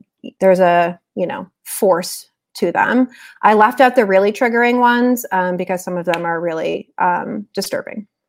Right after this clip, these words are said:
Um, so one of the things that's interesting about A B A, <laughs> um, is that in their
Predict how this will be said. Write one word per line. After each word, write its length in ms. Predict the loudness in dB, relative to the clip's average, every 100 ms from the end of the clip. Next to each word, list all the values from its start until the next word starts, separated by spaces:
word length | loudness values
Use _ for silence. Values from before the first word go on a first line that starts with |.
| _ _ _ _ _ _ _ _ -16 -16 _ _ _ _ _ 4
Um, 680 | 8 10 8 8 6 2 0
so 320 | 4 8 8
one 340 | 8 6 6
of 100 | 4
the 100 | -4
things 360 | 0 2 2 2
that's 200 | -2 -2
interesting 540 | -8 -8 -8 -4 -4
about 340 | 2 4 2 -2
A 100 | -6
B 180 | -4
A, 380 | -4 -2 -2 -2
<laughs> 400 | -2 -2 -4 -6
um, 380 | -2 -2 -2 -2
is 180 | -4 2
that 220 | 4 4
in 220 | 0 -4 0
their 400 | 2 2 0